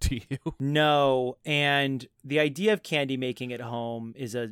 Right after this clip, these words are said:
Speaker 2: real scary endeavor, short of, like, fudge. I can make
Speaker 1: Mm.
Speaker 2: fudge. I know how
Speaker 1: I've
Speaker 2: to
Speaker 1: had
Speaker 2: do
Speaker 1: some
Speaker 2: that.
Speaker 1: of it. It's very good.
Speaker 2: Thank you.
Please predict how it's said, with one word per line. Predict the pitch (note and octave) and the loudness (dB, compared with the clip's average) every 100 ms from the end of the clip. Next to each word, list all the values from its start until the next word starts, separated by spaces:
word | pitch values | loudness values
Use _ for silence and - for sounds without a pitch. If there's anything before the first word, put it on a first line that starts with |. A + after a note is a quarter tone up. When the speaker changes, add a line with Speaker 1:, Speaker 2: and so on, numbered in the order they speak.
| A2+ | -4
Speaker 2:
real | F#3 F3+ | 0 0
scary | - - C3+ B2 | 0 -2 0 0
endeavor, | A#2 A2 A#2 A2+ | -2 -4 -4 -4
short | A2+ C3 A#2+ | -6 -4 -4
of, | A2 | -4
like, | A2+ A#2 G#2+ | -6 -6 -8
fudge. | - - A#2 G2 G2 - | -14 -10 -8 -8 -12 -6
I | D3 | -4
can | F3 | 0
make | G3+ G3+ | 0 0
Speaker 1:
Mm. | G2+ | 0
Speaker 2:
fudge. | F3 A#2+ G2+ - - _ | 0 0 -4 -12 -18 _
I | C3 | -4
know | D#3+ | 2
how | E3+ | 2
Speaker 1:
I've | B2+ | 4
Speaker 2:
to | |
Speaker 1:
had | F3+ | 2
Speaker 2:
do | B3+ | 2
Speaker 1:
some | A#2+ | 0
Speaker 2:
that. | G#2 | -2
Speaker 1:
of | |
it. | F#2+ | -4
It's | F#2+ | -6
very | A2 C#3 | -8 -6
good. | A#2 - | -8 -8
Speaker 2:
Thank | C#4+ C#4+ - | -6 -6 -8
you. | G2 | -14